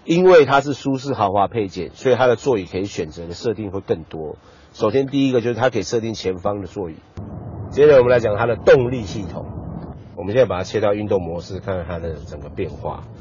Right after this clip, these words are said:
当然今天只要在行驶过程中切换到运动模式呢，它变速箱马上降一档，那这个时候它有给你比较好的扭力输出，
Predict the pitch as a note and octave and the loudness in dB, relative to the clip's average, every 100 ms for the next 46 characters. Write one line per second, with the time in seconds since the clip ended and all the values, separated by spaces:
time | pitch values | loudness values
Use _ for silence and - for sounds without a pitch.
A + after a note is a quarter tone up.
0 | - B2+ A2+ G2 A2+ F2 F#2+ G#2 G#2+ G2+ | -8 0 2 2 -4 -2 0 0 0 -2
1 | F2+ - - G#2+ G#2 F#2 G#2+ F#2+ F#2 F#2+ | -4 -10 -8 -6 -6 -4 -2 -2 -2 -4
2 | F2+ - G2+ G2+ F#2 F#2+ F#2+ F2+ D#2+ D#2 | -4 -2 0 0 0 -2 -6 -8 -8 -12
3 | - E2 C#2 - - - - - - - | -12 -12 -12 -16 -18 -18 -18 -18 -18 -14
4 | - A#2+ - A#2 G#2+ A2 F#2 F2+ F#2+ G#2 | -2 -2 0 -2 2 0 0 -4 -2 -2
5 | F2+ E2+ F2 - - - - - - - | -4 -6 -12 -14 -18 -18 -18 -16 -12 -6
6 | A2+ G#2 G#2 G#2+ F#2+ F#2 F#2+ F2 F#2+ G2+ | -4 -2 0 2 0 0 -6 -4 -6 -4
7 | D#2+ F2 E2+ D#2 F2+ E2+ E2+ E2+ E2 | -6 -6 -8 -10 -10 -10 -10 -10 -12